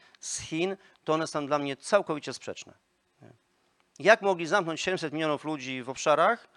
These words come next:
a zmarło dwa tysiące ludzi? Wy-, wytłumaczcie mi to, bo ja tego nie rozumiem.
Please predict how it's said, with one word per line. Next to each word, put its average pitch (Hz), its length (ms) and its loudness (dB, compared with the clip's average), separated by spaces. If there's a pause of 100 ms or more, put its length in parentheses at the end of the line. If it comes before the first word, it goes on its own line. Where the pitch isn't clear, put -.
(260)
a 160 100 2
zmarło 185 300 4
dwa 160 140 4
tysiące 160 380 -4
ludzi? 113 280 -10
Wy-, 151 140 -10
wytłumaczcie 143 560 -12
mi 98 80 -18
to, 127 80 -12
bo 143 40 -6
ja 160 40 -4
tego 208 160 -6
nie 196 100 -4
rozumiem. 95 380 -10